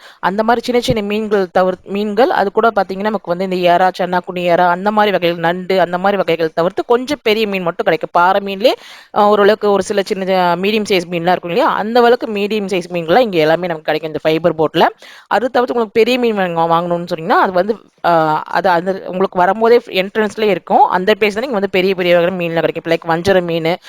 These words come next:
அதெல்லாம் வந்து பாத்தீங்கன்னா, உங்களுக்கு வந்து கண்ணாடி பாறை, அதெல்லாம் வந்து ஃப்ரண்ட்லயே உங்களுக்கு ஏலம் விட்டுருவாங்க. நீங்க அங்கேயும் வந்து பாத்தீங்கன்னா, இந்த மாதிரி வந்து ஏலம் எடுத்து வாங்கிக்கலாம். இங்க வந்து பாத்தீங்கன்னா, இந்த ஃபைபர் போட்ல சின்ன மீன்கள் மட்டும் நமக்கு கிடைக்கும்.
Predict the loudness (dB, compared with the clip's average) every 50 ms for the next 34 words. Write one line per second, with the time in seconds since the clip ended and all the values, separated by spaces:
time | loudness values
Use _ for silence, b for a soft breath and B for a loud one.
0 | B B B B 2 4 4 4 2 0 0 -2 -2 -2 -2 0 0 0 0 0
1 | 0 -2 0 2 2 4 4 6 4 4 4 2 0 0 0 0 -2 -2 -2 0
2 | 2 2 2 2 2 2 0 -2 -4 -6 -6 -4 -4 -2 -2 -2 -4 -2 -2 -2
3 | -2 -2 -2 0 0 0 -2 -4 -4 -2 -2 0 0 2 0 -2 -2 B B B
4 | B B B -2 0 2 2 0 0 0 0 0 0 0 -2 -2 -2 -2 -2 -2
5 | -2 -2 -4 -4 -2 -2 -2 -2 -2 0 2 2 2 2 2 2 2 4 4 4
6 | 4 2 2 0 -2 -2 -2 -2 -2 -4 -6 -4 -2 0 0 0 0 0 0 0
7 | 0 0 -2 -2 -2 -4 -2 0 0 0 0 0 -2 -2 -2 -4 -4 -4 -4 -4
8 | -4 -4 -4 -2 -2 -2 -2 -2 -2 -2 -2 -4 -4 -6 -4 -2 -4 -2 -2 -4
9 | -6 -10 -16